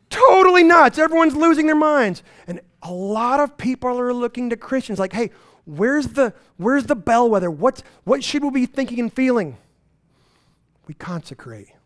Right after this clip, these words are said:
we cooperate, and we celebrate. That's the hope of the world. And I will tell you what this world needs to see is people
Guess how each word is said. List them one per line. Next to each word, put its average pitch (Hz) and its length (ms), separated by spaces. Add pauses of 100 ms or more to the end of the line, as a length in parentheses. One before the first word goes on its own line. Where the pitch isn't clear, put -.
(120)
we 143 80
cooperate, 180 720 (260)
and 143 100
we 139 100
celebrate. 127 580 (320)
That's 165 480
the 208 160
hope 190 500
of 165 140
the 160 80
world. 156 360 (220)
And 143 140
I 180 100
will 202 120
tell 208 200
you 214 100
what 170 200
this 208 180
world 196 240
needs 190 300
to 196 100
see 214 240
is 202 80
people 214 480